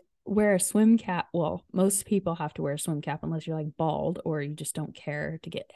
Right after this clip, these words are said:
hair in your eyes. My hair's at, like, a weird length where it, like, gets right in my eyeballs if I sweat too much and don't have it up. So imagine swimming without a swim cap on. I'd be like,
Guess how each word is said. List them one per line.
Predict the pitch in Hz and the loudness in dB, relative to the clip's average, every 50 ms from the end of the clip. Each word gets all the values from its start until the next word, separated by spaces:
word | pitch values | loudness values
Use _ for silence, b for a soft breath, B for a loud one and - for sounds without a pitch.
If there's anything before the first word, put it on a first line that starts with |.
| - | -8
hair | - 175 180 175 | -4 -4 -2 -2
in | 170 170 | -4 -6
your | - - - - | -10 -12 -12 -12
eyes. | - - - - - - | -14 -12 -12 -14 -12 -8
My | - - 180 | -6 -4 0
hair's | 185 190 202 208 220 | 2 2 4 4 4
at, | - - | 4 2
like, | 165 - | 0 0
a | 82 - | 0 -2
weird | 156 156 160 160 160 165 | -2 -2 -2 -4 -4 -4
length | 160 160 156 160 - - _ _ b b b b b b b b b b _ | -4 -4 -4 -6 -8 -10 _ _ b b b b b b b b b b _
where | - 156 143 | -10 -8 -8
it, | - - | -8 -8
like, | - - - - | -10 -10 -10 -10
gets | - - - - - - 165 _ | -10 -12 -12 -12 -14 -16 -16 _
right | 165 160 170 | -14 -12 -10
in | 196 214 202 185 | -8 -6 -4 -4
my | 165 147 - - 139 156 | -4 -4 -4 -6 -6 -8
eyeballs | 160 165 151 151 151 156 175 - - | -6 -4 -4 -2 -2 -4 -4 -6 -8
if | - - | -10 -12
I | - - | -10 -10
sweat | - - - 156 - - | -10 -8 -8 -8 -10 -8
too | - 180 175 | -6 -4 -4
much | 165 165 170 - - - b b b b b b b b b - | -2 -4 -6 -8 -10 -16 b b b b b b b b b -8
and | - 165 165 | -6 -4 -4
don't | 156 151 156 - | -4 -6 -8 -10
have | 170 156 | -8 -6
it | 151 151 | -4 -4
up. | 160 - - - | -4 -6 -4 -4
So | - - 214 202 208 | 0 2 4 6 6
imagine | 220 240 240 254 247 302 311 294 285 | 6 6 6 4 4 4 2 2 2
swimming | - - 170 190 170 165 | 0 0 0 0 0 0
without | 170 180 175 156 160 | -2 -2 -2 -4 -4
a | |
swim | - - 160 151 160 | -4 -6 -6 -6 -6
cap | - 190 185 185 214 | -4 -6 -4 -4 -4
on. | 208 208 196 | -4 -4 -4
I'd | 185 185 | -4 -4
be | 180 175 | -4 -4
like, | 170 151 160 | -4 -6 -6